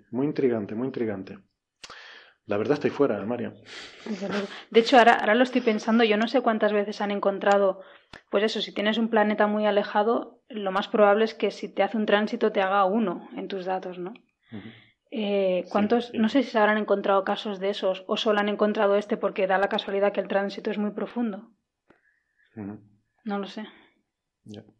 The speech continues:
Speaker 1: Hombre, yo sé que de planetas con anillos sí que se ha encontrado
Speaker 2: Sí,
Speaker 1: alguno
Speaker 2: planetas
Speaker 1: con
Speaker 2: con
Speaker 1: anterioridad.
Speaker 2: anillos, sí.
Speaker 1: Eh,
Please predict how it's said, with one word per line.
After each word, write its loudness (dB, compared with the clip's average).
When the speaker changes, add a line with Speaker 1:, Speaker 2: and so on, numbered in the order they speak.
Speaker 1:
Hombre, 0
yo -2
sé 2
que 6
de 2
planetas -2
con -2
anillos 2
sí -2
que -4
se -4
ha 0
encontrado -2
Speaker 2:
Sí, -6
Speaker 1:
alguno 0
Speaker 2:
planetas 2
Speaker 1:
con 0
Speaker 2:
con 0
Speaker 1:
anterioridad. 2
Speaker 2:
anillos, -8
sí. -20
Speaker 1:
Eh, -6